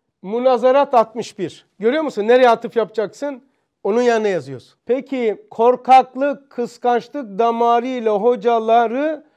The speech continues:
nurları ürkütmek belası defoluncaya kadar. Emirdağ.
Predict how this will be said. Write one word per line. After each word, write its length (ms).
nurları 840
ürkütmek 680
belası 380
defoluncaya 560
kadar. 380
Emirdağ. 920